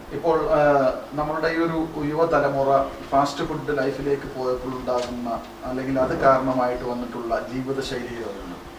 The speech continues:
വളരെ, ഏ, ബുദ്ധിമുട്ട് അനുഭവിക്കുന്ന രോഗങ്ങളുണ്ട്, പുറത്ത് പറയാൻ പറ്റാത്ത രോഗങ്ങൾ. ഇപ്പോൾ നമ്മളുടെ ഇവിടുത്തെ പ്രധാന ട്രീറ്റ്മെന്റായ ആർഷസ് പോലുള്ള രോഗങ്ങൾ, ആ, പലരും അത് പുറത്ത് പറയാൻ മടിക്കുന്ന ഒരു, ആ, സിറ്റുവേഷനാണ് ഇപ്പോൾ ഉള്ളത്. ഇപ്പോൾ അതുപോലെ തന്നെ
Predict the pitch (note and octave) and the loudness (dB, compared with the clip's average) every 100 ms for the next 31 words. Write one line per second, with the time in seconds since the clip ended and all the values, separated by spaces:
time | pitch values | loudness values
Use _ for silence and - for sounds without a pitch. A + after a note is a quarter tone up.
0 | - - - - C3+ C#3+ D3+ E3 E3 E3 | -16 -16 -16 -8 0 2 4 6 4 2
1 | C#3+ D3 D3 C#3+ D3 C#3+ F3 F3+ E3+ D#3 | -2 -2 -2 -2 -4 -4 -4 0 2 2
2 | E3+ F3 F3 E3+ D#3+ C#3+ C#3+ C#3+ C#3 C3+ | 2 2 0 -2 2 4 2 2 0 0
3 | B2 C#3+ - - C#3 C#3+ D3 C#3+ C#3 - | 0 0 -2 0 2 4 4 2 2 0
4 | A2+ A2 A2 A2 C#3 C3+ - - - - | -2 -4 -6 -6 -4 -4 -6 -12 -12 -6
5 | C#3+ D3 C#3+ C#3+ C#3+ C3+ C#3+ C#3+ C#3 C#3 | -2 0 0 0 -2 -2 0 2 0 -2
6 | C#3 C#3 C#3 C#3 C3+ C3 B2+ - C3 C3+ | -4 -2 2 4 4 2 0 -2 -6 -2
7 | C3+ C3 C3 B2 - B2 B2 A#2 G#2 - | -2 0 2 2 2 -2 -2 -4 -6 -8
8 | - - - - - - D#3 D#3+ - D#3+ | -10 -8 -8 -8 -14 -2 4 6 6 4
9 | D#3+ E3 G3 G#3 F#3+ F#3 E3+ E3 G3 F3+ | 6 6 8 6 4 2 2 0 2 4
10 | D#3+ E3 D3 C#3 E3 D#3 D3+ C#3 C3+ C3+ | 4 4 0 -2 -2 0 0 0 2 2
11 | C3 - C3+ C3 C3+ C3+ C#3 D3 C#3 B2+ | 0 -4 -4 -2 -4 -6 -2 0 0 -2
12 | A#2+ C#3 - - - - - - C3+ C#3 | -2 -2 -2 -6 -10 -14 -16 -12 -6 0
13 | C#3 D#3 D#3+ D3+ D3+ D3 | 0 2 0 0 -2 -4